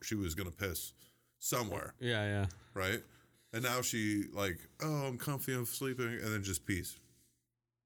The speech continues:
Speaker 1: while she's sleeping.
Speaker 2: Did the vet say that that was just, like, a short, I've never
Speaker 1: No, no,
Speaker 2: really heard that.
Speaker 1: no.
Speaker 2: I don't
Speaker 1: So
Speaker 2: recall.
Speaker 1: there is a, there's, like, three different types of it, right?
Speaker 2: Mm-hmm.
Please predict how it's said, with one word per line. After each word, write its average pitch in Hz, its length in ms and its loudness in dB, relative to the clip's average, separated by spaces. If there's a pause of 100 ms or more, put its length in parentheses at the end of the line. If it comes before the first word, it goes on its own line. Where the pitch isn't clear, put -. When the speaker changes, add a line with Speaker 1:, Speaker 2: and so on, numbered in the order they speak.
(120)
Speaker 1:
while 101 180 0
she's 85 220 -2
sleeping. 87 300 -4 (2500)
Speaker 2:
Did 110 140 2
the 98 60 2
vet 101 240 -2
say 123 200 2
that 120 200 0
that 127 100 0
was 123 140 2
just, 120 240 2
like, 113 120 2
a 107 60 2
short, 117 240 -2
I've 147 260 2
never 117 220 2
Speaker 1:
No, 123 80 4
no, 123 140 2
Speaker 2:
really 107 100 2
heard 123 220 0
that. 98 120 2
Speaker 1:
no. 113 100 2
Speaker 2:
I 104 40 0
don't 101 160 -2
Speaker 1:
So 123 160 2
Speaker 2:
recall. 123 60 2
Speaker 1:
there 120 180 4
is 107 300 2
a, 98 420 0 (880)
there's, 95 380 0
like, 92 180 -2
three 127 280 0
different 117 280 0
types 113 300 0
of 127 120 -2
it, 135 140 -4 (800)
right? 95 120 2
Speaker 2:
Mm-hmm. 110 240 2